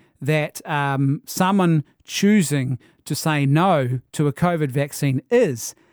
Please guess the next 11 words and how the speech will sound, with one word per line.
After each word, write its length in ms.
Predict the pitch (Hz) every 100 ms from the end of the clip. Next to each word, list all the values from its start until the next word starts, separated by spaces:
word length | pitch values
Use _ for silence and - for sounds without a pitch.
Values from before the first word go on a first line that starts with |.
| _ -
a 320 | 143 135 135 -
legitimate 540 | 139 131 160 151 135
act 240 | 131 -
of 80 | 131
bodily 300 | 127 131 127
freedom 360 | - 135 127 139
and 140 | 139
it 80 | -
shouldn't 320 | - 147 127
be 120 | 123
violated. 680 | 117 131 135 127 113 107